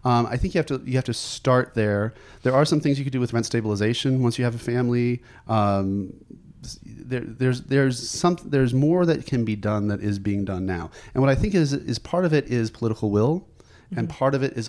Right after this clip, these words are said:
Speaker 1: also, uh, I don't wanna say priorities, 'cause I don't think anyone's anti-family, 'cause that, I don't wanna accuse
Speaker 2: <laughs>
Speaker 1: anyone. But at the same time, you're, you're, you're dealing with this passionate problem, and it's complicated,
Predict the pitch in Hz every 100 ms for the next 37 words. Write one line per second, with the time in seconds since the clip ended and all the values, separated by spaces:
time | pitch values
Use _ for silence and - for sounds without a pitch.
0 | - 147 160 - 135 123 117 117 - -
1 | - - - - _ - 123 113 107 101
2 | - - 156 190 165 - - 113 110 90
3 | - - 110 107 135 135 127 117 113 98
4 | - - 117 113 92 78 92 78 80 80
5 | 90 85 - 101 - 95 98 95 87 196
6 | 135 98 85 85 - - - - 147 131
7 | 139 185 156 - 226 156 127 123 - -
8 | - 135 127 117 113 104 - 107 104 139
9 | 170 170 147 113 - 95 - - 123 127
10 | 131 - 107 98 95 98 92 90 - -
11 | 135 131 - 101 90 87